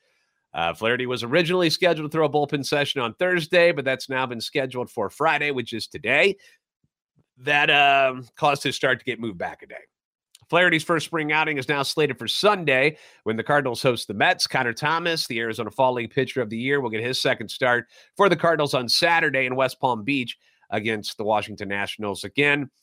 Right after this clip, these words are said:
Uh, rather than start the Cardinals' February twenty-seventh spring training game against the Mets, Flaherty instead threw two innings and approximately forty pitches in a simulated game on a backfield at Roger Dean Stadium. Uh, Marmol said on Thursday that Flaherty's discomfort was mild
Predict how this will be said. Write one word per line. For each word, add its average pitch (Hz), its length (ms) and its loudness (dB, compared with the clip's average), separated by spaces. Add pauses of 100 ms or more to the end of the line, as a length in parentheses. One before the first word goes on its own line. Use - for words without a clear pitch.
(320)
Uh, 117 240 4
rather 170 240 4
than 156 160 2
start 160 300 2
the 156 40 -8
Cardinals' 151 340 0
February 151 360 2
twenty-seventh 143 580 -2
spring 170 320 0
training 185 420 0
game 160 200 -2
against 151 380 -2
the 175 80 0
Mets, 143 240 0
Flaherty 143 320 0
instead 139 360 -2
threw 127 140 -6
two 135 240 -4
innings 131 260 -4
and 117 80 -4
approximately 123 600 -4
forty 170 320 0
pitches 110 480 -2 (320)
in 123 120 0
a 123 100 2
simulated 160 600 2
game 123 300 0
on 120 120 -2
a - 20 -4
backfield 127 640 0
at 110 100 -4
Roger 117 300 0
Dean 107 180 -6
Stadium. 160 520 2 (340)
Uh, 90 180 -2
Marmol 120 380 0
said 131 240 0
on 110 140 -2
Thursday 139 420 0
that 113 200 -4
Flaherty's 131 400 0
discomfort 123 600 -2
was 107 200 -4
mild 160 680 2